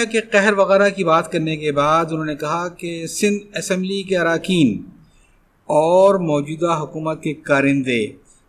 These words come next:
اللہ اور مسلمانوں سے معافی طلب کریں۔ اپنے بیان میں مولانا عبدالکریم عابد نے یہ نہیں بتایا کہ حکومت کے وہ کون سے عزائم ہیں جو جمعے کی ہفتہ وار چھٹی ختم کرنے کے بعد نماز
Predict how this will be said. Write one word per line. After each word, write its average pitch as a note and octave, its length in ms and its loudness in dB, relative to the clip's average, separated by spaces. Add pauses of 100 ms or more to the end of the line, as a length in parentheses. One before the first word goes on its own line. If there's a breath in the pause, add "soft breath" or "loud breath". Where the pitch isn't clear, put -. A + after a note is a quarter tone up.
(220)
اللہ F#3+ 420 2 (200)
اور D#3+ 160 -4
مسلمانوں C#3+ 560 -4
سے F#3 140 -4
معافی C#3+ 380 -4
طلب A#2+ 320 -6
کریں۔ G#2 260 -10 (1080 soft breath)
اپنے D4+ 340 -6
بیان G#3 400 2
میں D#4 120 -4
مولانا G#3+ 300 2
عبدالکریم G#3+ 520 0
عابد F3+ 420 -2
نے A3 140 -6
یہ F#3+ 340 0
نہیں A#3 200 4
بتایا D#3+ 440 0
کہ G3 140 -4
حکومت F#3+ 540 -4
کے G#3 100 0
وہ F#3 180 -2
کون A3 460 -2
سے A#3+ 160 0
عزائم E3 480 2
ہیں D3 360 0 (640 loud breath)
جو E3 380 4
جمعے F#3 400 -2
کی G3 220 -4
ہفتہ E3 240 -4
وار E3 280 0
چھٹی - 380 -10
ختم E3 340 -6
کرنے D#3+ 340 -2
کے E3+ 280 -6
بعد C#3+ 320 2 (1000)
نماز D#3+ 460 0